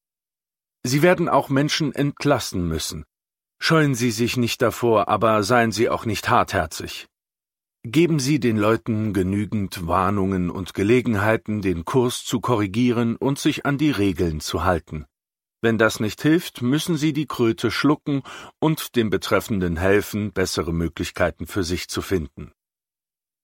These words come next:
Eine der ersten MitarbeiterInnen bei Nest nach mir und Matt war Isabelle Jeanette.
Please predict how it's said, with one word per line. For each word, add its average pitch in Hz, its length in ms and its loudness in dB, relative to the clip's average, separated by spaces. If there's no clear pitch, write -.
Eine 151 240 4
der 156 180 4
ersten 151 400 2
MitarbeiterInnen 123 800 2
bei 110 140 2
Nest 110 480 -2
nach 101 260 0
mir 117 380 2
und 98 260 -6
Matt 110 480 -2
war 123 420 0
Isabelle 117 640 2
Jeanette. 101 560 0